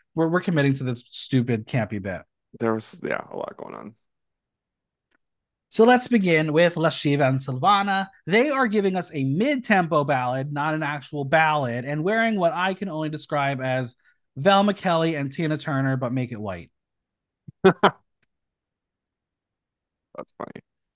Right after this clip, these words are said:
Speaker 1: Thank you. I'm here for the comedy
Speaker 2: Right,
Speaker 1: every
Speaker 2: that's
Speaker 1: week.
Speaker 2: funny.
Speaker 1: Um, also, Paulo doing the conducting. I hope it was only for the camera and, like, they filmed him after they performed and not during the performance.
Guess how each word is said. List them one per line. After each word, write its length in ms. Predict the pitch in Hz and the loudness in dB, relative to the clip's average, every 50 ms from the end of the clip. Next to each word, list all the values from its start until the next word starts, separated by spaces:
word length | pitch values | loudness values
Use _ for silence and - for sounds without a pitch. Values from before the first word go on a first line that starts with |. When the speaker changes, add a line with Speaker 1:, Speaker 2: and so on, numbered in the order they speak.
| _ _ _ _ _ _ _ _ _ _ _ _ _ _ _ _ _ _ _ _ _ _ _ _ _ _ _ _ _ _ _ - | _ _ _ _ _ _ _ _ _ _ _ _ _ _ _ _ _ _ _ _ _ _ _ _ _ _ _ _ _ _ _ 0
Speaker 1:
Thank 240 | 320 302 277 - | 2 2 2 2
you. 220 | - 135 110 101 98 | 0 0 0 0 -2
I'm 120 | 123 147 | -2 -2
here 380 | 160 160 170 160 156 151 147 - - - - - _ _ _ _ - | -2 0 2 2 2 2 0 -4 -8 -14 -16 -20 _ _ _ _ -6
for 360 | 139 135 127 127 120 - - _ _ _ _ _ _ - | -4 -4 -2 -4 -6 -8 -12 _ _ _ _ _ _ -14
the 100 | 143 135 | -12 -8
comedy 200 | 135 127 - - | -4 -2 0 0
Speaker 2:
Right, 120 | 139 - | 0 0
Speaker 1:
every 120 | - 107 | -2 -2
Speaker 2:
that's 220 | 107 104 101 95 - | -4 -4 -6 -8 -8
Speaker 1:
week. 0 | |
Speaker 2:
funny. 120 | - 156 | -2 0
Speaker 1:
Um, 360 | 160 165 165 160 160 160 - | 2 4 4 2 0 -2 0
also, 500 | 180 202 226 226 - - 190 165 147 139 | 0 0 0 0 0 0 0 2 2 0
Paulo 380 | 135 139 165 170 175 175 170 165 | -2 -2 -2 -2 0 0 0 0
doing 180 | 160 156 143 139 | 0 -2 -2 0
the 220 | 135 135 131 131 - _ _ _ _ _ | 0 -2 -4 -6 -10 _ _ _ _ _
conducting. 640 | - 147 131 117 104 - - - 104 98 95 - - _ _ _ _ _ _ _ _ _ - | -6 -4 -2 -4 -4 -6 -6 -6 -6 -6 -8 -10 -16 _ _ _ _ _ _ _ _ _ 0
I 140 | 180 202 196 | 2 2 2
hope 300 | 165 196 202 202 202 269 | 4 6 6 6 6 4
it 60 | 269 | 2
was 160 | 269 262 226 | 2 2 2
only 260 | 202 180 175 185 180 | 2 2 2 2 0
for 200 | 175 - 170 160 | 0 2 2 2
the 80 | 156 151 | 2 2
camera 540 | 156 - - 135 123 127 131 135 143 151 160 | -2 -4 -4 -2 0 0 0 0 0 0 0
and, 120 | 156 143 | 0 -2
like, 140 | 135 131 131 | -4 -4 -4
they 100 | 139 131 | -6 -6
filmed 320 | 135 - 131 123 123 123 | -4 -4 -4 -4 -4 -4
him 180 | 139 139 113 - - | -6 -6 -8 -8 -6
after 380 | 110 107 110 - - 143 139 135 | -6 -6 -8 -6 -2 -2 0 2
they 180 | 139 143 143 | 2 0 0
performed 640 | 135 143 170 160 160 - 185 190 190 190 185 185 175 | 0 -2 -4 -4 -2 -2 0 0 2 2 0 0 -2
and 220 | 156 151 143 135 135 | 0 0 2 2 2
not 280 | 127 127 131 123 123 | 2 2 0 -2 -4
during 220 | 117 117 113 123 135 | -4 -4 -4 -2 -4
the 60 | 147 | -4
performance. 640 | 151 165 160 160 175 180 180 185 190 190 180 - | -4 -6 -4 -2 0 0 2 2 0 -2 -4 -8